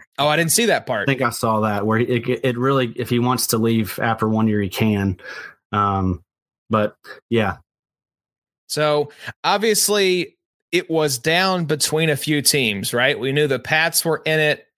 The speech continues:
Speaker 1: maybe not in it from the sound of things. Sounds like they didn't even offer him a contract, which is
Speaker 2: Yeah.
Speaker 1: insane to me.
Speaker 2: And they also never heard from Tom.
Speaker 1: Yeah, so I think this was just both parties wanted a divorce.
Speaker 2: Mm-hmm.
Speaker 1: So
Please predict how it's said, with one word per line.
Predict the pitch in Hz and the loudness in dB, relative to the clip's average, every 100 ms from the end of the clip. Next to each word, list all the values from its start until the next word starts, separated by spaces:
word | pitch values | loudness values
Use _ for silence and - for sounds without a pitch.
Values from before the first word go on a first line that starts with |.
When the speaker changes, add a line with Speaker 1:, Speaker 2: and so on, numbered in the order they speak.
| _ | _
Speaker 1:
maybe | 117 143 127 | -2 0 0
not | 104 143 151 | 0 0 2
in | 110 | 0
it | 113 - | 0 -2
from | 117 | -2
the | 107 | 0
sound | - 135 139 | 0 0 0
of | 117 | -2
things. | 117 110 113 117 - - - - - | 0 0 2 2 0 -4 -14 -12 -8
Sounds | - 151 | -2 0
like | 147 | 2
they | 143 | 2
didn't | 143 | 2
even | 139 131 | 0 0
offer | 127 147 160 | 0 0 0
him | 135 | -2
a | |
contract, | 120 135 127 120 120 113 135 | 0 0 0 0 0 0 0
which | 131 120 | -2 0
is | 120 110 | 2 2
Speaker 2:
Yeah. | 113 | 2
Speaker 1:
insane | 117 113 - 135 120 120 | 0 2 2 2 2 0
to | 117 113 | 0 0
me. | 110 113 156 - | 2 2 0 -4
Speaker 2:
And | 123 | -2
they | 123 | 0
also | 127 127 | 0 0
never | 123 123 | 0 0
heard | 113 120 113 | 2 0 0
from | 117 | 0
Tom. | 107 107 104 127 - _ - | 0 0 0 -2 -4 _ -2
Speaker 1:
Yeah, | 151 151 131 | 0 2 2
so | - | 2
I | 185 | 2
think | 320 370 | 2 0
this | 339 - | 0 2
was | 220 143 | 0 2
just | 170 151 - - - | 0 0 -2 -8 -6
both | 208 254 254 | 0 0 0
parties | - 175 165 147 | 0 2 2 0
wanted | 139 151 139 | 0 0 0
a | |
divorce. | 120 117 117 104 - - - - | -2 -2 0 2 2 0 -2 -2
Speaker 2:
Mm-hmm. | 95 101 90 - - | 2 2 0 -4 -10
Speaker 1:
So | - 170 170 165 - | -2 2 2 0 -4